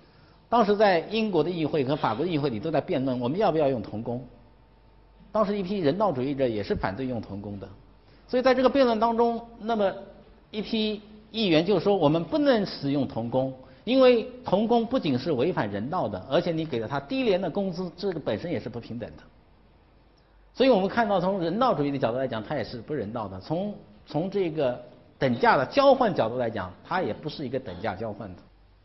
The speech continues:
因为童工的工作时间很长，拿着那工资很低。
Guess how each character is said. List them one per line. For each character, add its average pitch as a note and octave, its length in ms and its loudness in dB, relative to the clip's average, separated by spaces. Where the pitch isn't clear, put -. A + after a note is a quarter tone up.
因 E3 120 -2
为 F#3+ 80 2
童 F#3 200 2
工 F#3 180 0
的 E3+ 120 2
工 G3 200 -2
作 F3 120 -8
时 - 180 -6
间 E3 180 -8
很 G#2 120 -2
长， B2 260 -6
拿 C3+ 180 0
着 D3+ 100 -2
那 C#3+ 80 -2
工 D3+ 200 -4
资 D3 140 -8
很 G#2+ 160 -10
低。 D3+ 220 -4